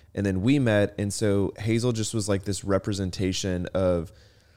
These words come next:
like, a huge chapter of our life. Like, she was there when we met, when we got our first house, when we moved into a part-, like, all of the, the chapters of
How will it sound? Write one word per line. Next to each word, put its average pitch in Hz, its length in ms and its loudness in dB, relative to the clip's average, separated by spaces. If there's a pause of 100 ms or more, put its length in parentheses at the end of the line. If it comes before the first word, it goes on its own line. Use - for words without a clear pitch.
(500)
like, 107 140 2
a 104 60 0
huge 123 460 2
chapter 98 600 -2
of 95 180 0
our 90 140 4
life. 78 320 0
Like, 95 160 0 (100)
she 107 200 -2
was 101 160 2
there 98 420 4
when 92 140 -2
we 110 120 2
met, 110 460 2
when 92 100 -2
we 90 240 -2 (140)
got 92 160 2
our 98 140 4
first 101 280 -2
house, 104 460 0
when 87 180 -2
we 90 200 -2
moved 92 240 0
into 101 200 -4
a 95 60 -4
part-, - 240 -2
like, - 220 0
all 123 260 4
of 113 100 0
the, 104 220 0 (120)
the 95 120 -2
chapters 104 680 -2
of 90 400 2